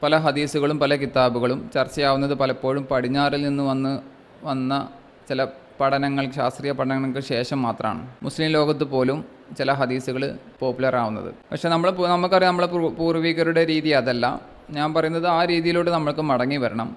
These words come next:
മടങ്ങി വന്നാൽ ഈ പറഞ്ഞ മാതിരി ഈ പറഞ്ഞ കോംപ്ലിക്കേഷൻസ് ഉണ്ടാവില്ല, ജീവിതകാലം മൊത്തം മരുന്ന് കഴിക്കേണ്ട ആവശ്യം ഉണ്ടാവില്ല. എല്ലാ രോഗങ്ങളും പ്രവാചകൻ പറഞ്ഞ പോലെ എന്തുണ്ടാവും? ഷിഫല്ലാത്തൊരു രോഗവും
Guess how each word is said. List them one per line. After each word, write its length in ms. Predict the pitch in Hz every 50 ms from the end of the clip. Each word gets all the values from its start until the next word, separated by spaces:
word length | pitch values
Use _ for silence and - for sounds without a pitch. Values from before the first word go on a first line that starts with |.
| - -
മടങ്ങി 320 | 123 139 135 147 160 170
വന്നാൽ 380 | 175 170 160 160 156 160 165 175
ഈ 120 | 170 170 165 -
പറഞ്ഞ 180 | 165 156 156 160
മാതിരി 320 | 156 156 156 151 151 160
ഈ 280 | 175 180 - 156 156 151 -
പറഞ്ഞ 180 | 156 151 151 156
കോംപ്ലിക്കേഷൻസ് 680 | 147 156 147 143 139 143 139 143 139 139 151 139 131
ഉണ്ടാവില്ല, 480 | 143 135 123 120 117 113 117 127 143 143
ജീവിതകാലം 540 | 139 139 135 135 143 139 139 139 143 143 143
മൊത്തം 300 | 139 135 - 143 143 147
മരുന്ന് 260 | 139 131 135 135 143
കഴിക്കേണ്ട 360 | 139 131 127 127 135 131 127
ആവശ്യം 300 | 123 117 120 123 - 131
ഉണ്ടാവില്ല. 380 | 123 117 113 110 113 123 - 196 - - - - - - - - -
എല്ലാ 340 | - 135 135 147 156 165 170
രോഗങ്ങളും 540 | 165 160 160 151 156 156 151 151 156 160 156
പ്രവാചകൻ 540 | 151 143 139 147 143 139 147 139 151 151
പറഞ്ഞ 220 | 147 143 139 139 143
പോലെ 200 | 139 139 135 135
എന്തുണ്ടാവും? 640 | 127 127 127 127 123 120 117 120 120 120 123 123 - - - - - - - - - - - - -
ഷിഫല്ലാത്തൊരു 580 | 139 135 - 151 156 156 156 151 160 160 160
രോഗവും 480 | 151 151 147 143 139 143 147 165 208